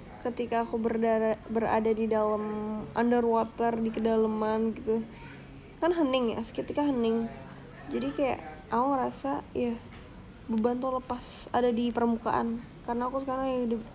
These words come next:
kedalaman, dalam air. Tuh. Kak Zilong suka, suka nonton teater nggak?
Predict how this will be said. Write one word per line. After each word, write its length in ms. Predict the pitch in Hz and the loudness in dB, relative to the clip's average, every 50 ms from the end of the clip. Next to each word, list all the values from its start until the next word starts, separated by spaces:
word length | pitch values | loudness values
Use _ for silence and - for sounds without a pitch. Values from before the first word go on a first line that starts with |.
| - - | -16 -6
kedalaman, 640 | - 233 226 226 226 233 226 220 220 220 220 226 - - - - - - - - - - - - - - - | -2 2 2 4 4 2 2 2 2 0 0 -4 -6 -6 -6 -4 -2 -2 -2 0 0 -2 -2 -4 -6 -8 -4
dalam 240 | - 226 226 220 220 - | -2 0 0 2 0 0
air. 240 | - - 254 - - - - - - - - - - - - - - - - - - - - - | -2 -2 -2 -4 -4 -8 -12 -18 -16 -16 -16 -14 -14 -16 -18 -18 -18 -18 -18 -18 -20 -20 -18 -14
Tuh. 120 | - - - - - - - - - - - - - - - - - - - - - - - - - - - - - - - - - - - - - - - - - - - - - - - - - - - - - - - - - - - | -14 -14 -14 -14 -18 -20 -18 -18 -18 -18 -18 -18 -18 -18 -18 -18 -18 -20 -20 -18 -18 -18 -18 -18 -18 -18 -18 -18 -18 -18 -18 -18 -18 -18 -18 -18 -18 -18 -18 -20 -20 -20 -20 -20 -20 -20 -20 -20 -20 -20 -18 -18 -18 -18 -18 -18 -20 -16 -4
Kak 160 | - 262 262 247 | -2 0 2 4
Zilong 240 | 262 269 302 370 | 6 6 6 6
suka, 480 | 415 - 392 - - 247 226 - - - - - - - - | 4 2 0 6 8 10 10 10 8 4 -2 -12 -14 -14 -12
suka 240 | - - 262 247 247 | -10 -4 0 2 4
nonton 320 | 247 247 247 247 247 247 | 4 4 4 4 2 4
teater 320 | 240 233 233 233 - 277 | 4 2 2 2 2 0
nggak? 300 | 294 330 339 349 349 - | 0 0 2 2 0 0